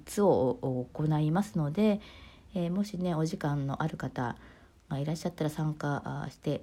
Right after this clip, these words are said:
えー、欲しいなと思っています。で、えー、お時間のない方、まあ、仕事のね、ある方もいらっしゃると思うけれども、お、今回は、あの、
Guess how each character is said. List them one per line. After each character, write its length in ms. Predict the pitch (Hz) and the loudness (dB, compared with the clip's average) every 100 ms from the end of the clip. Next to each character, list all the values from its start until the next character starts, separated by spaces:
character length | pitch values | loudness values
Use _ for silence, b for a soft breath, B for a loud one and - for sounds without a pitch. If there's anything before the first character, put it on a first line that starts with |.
| - | -6
え 220 | 143 139 | -6 -6
ー、 20 | |
欲 120 | 135 - | -6 -6
し 120 | 156 | -2
い 20 | |
な 140 | 160 160 | 0 -2
と 80 | |
思 220 | 156 143 151 | -2 0 -2
っ 40 | |
て 220 | 151 - | -4 -6
い 160 | 131 127 | -4 -2
ま 160 | 143 | -2
す。 140 | 147 - - - 175 | -4 -8 -20 -12 -2
で、 240 | 175 - B B B - | -2 -2 B B B -8
え 600 | 151 139 131 139 - 57 - | -4 -2 -4 -6 -6 -6 -4
ー、 60 | 151 | -4
お 60 | |
時 120 | 180 | -2
間 220 | - 170 147 | 0 0 2
の 80 | |
な 260 | 151 175 185 | 0 2 0
い 80 | 156 | -2
方、 400 | - 143 - 151 | -4 -6 -6 -4
ま 220 | 139 139 | -4 -6
あ、 60 | - | -8
仕 140 | - | -2
事 680 | 185 175 180 175 170 165 165 | 0 2 4 6 6 4 2
の 120 | 165 165 | 2 4
ね、 300 | 196 220 - | 6 6 4
あ 100 | 185 | 0
る 300 | 170 - - | 0 -2 -8
方 320 | - 156 180 | -8 -2 0
も 180 | 175 151 | 2 2
い 80 | 156 | 2
ら 80 | 175 | 0
っ 20 | |
し 100 | - | 0
ゃ 40 | |
る 40 | 208 | 0
と 180 | 160 - | 0 2
思 260 | 180 202 | 4 6
う 160 | 220 208 - | 6 4 0
け 180 | 160 | 0
れ 280 | 151 156 143 | 0 0 0
ど 180 | 139 143 | 0 4
も、 320 | 196 247 208 B B B - | 8 8 6 B B B -2
お、 100 | 156 | 0
今 260 | - 240 | 4 4
回 200 | 233 170 | 4 2
は、 160 | 143 131 | 2 0
あ 60 | |
の、 280 | 135 131 - | -2 -4 -4